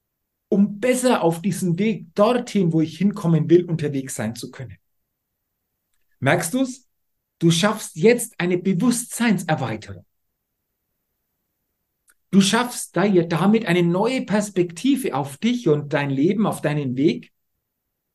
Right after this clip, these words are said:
und hast somit die Chance natürlich erhöht,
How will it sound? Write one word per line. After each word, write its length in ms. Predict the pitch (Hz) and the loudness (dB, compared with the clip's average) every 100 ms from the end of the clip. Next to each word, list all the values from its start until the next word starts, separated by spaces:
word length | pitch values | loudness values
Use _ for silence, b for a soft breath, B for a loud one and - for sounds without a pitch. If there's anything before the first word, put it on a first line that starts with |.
| _ _ - | _ _ -8
und 160 | 160 | -4
hast 260 | 180 - - | -4 -4 0
somit 340 | 233 269 233 | 2 2 0
die 60 | 175 | -2
Chance 500 | - 175 254 262 175 | 0 2 4 2 0
natürlich 920 | 165 165 - 277 311 262 127 107 - _ _ _ _ - | -2 -2 -4 2 4 6 4 0 -8 _ _ _ _ 0
erhöht, 540 | 147 139 160 220 - | 0 4 4 4 -4